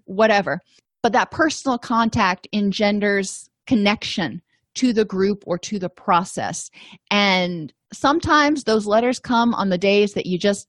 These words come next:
you need 'em the most. Um, like I said, old-fashioned mail can be really cool because you can decorate the letters and, you know, make 'em all pretty and shiny or whatever. Um,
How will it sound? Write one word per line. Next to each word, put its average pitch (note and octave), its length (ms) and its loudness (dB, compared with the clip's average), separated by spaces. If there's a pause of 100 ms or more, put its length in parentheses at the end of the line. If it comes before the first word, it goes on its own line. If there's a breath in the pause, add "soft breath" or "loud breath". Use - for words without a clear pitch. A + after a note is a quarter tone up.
you F3+ 140 -2
need F#3+ 240 -2
'em G3+ 140 -2
the F3+ 80 -2
most. D3+ 580 -6 (340 loud breath)
Um, A#2 240 -10 (380)
like A3 200 2
I G#3+ 60 2
said, G3 280 0
old-fashioned B3+ 640 2
mail B3 360 2 (320 loud breath)
can A3+ 180 2
be A3+ 560 -2
really A#3 340 0
cool A3+ 520 0
because G3 360 -2
you F#3+ 120 -4
can F3 220 -2
decorate G#3 720 0 (100)
the E3+ 80 0
letters F#3+ 580 2
and, D3 380 -8 (200)
you F3+ 140 -8
know, F3 100 -2
make F3 240 0
'em F#3 140 -2
all F3 160 4
pretty F3+ 480 -4
and E3 140 -6
shiny F3 480 -4
or D#3 280 -4 (120)
whatever. E3 560 0 (400 loud breath)
Um, D2 360 -10